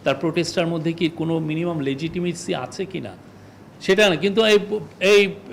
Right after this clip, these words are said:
প্রোটেস্ট হচ্ছে, ওকে আপনি বলছেন যে এই মব হচ্ছে।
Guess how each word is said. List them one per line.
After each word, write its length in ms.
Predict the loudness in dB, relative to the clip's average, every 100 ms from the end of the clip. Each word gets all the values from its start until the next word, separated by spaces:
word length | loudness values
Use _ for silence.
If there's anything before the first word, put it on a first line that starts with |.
| -12 0
প্রোটেস্ট 420 | 2 2 0 0
হচ্ছে, 360 | -6 -2 -2 -2
ওকে 320 | -2 -2 2 4
আপনি 320 | 2 0 0
বলছেন 420 | 0 -2 -2 0
যে 180 | 0 2
এই 160 | 0 -2
মব 160 | -4 -6 -6
হচ্ছে। 280 | -12 -14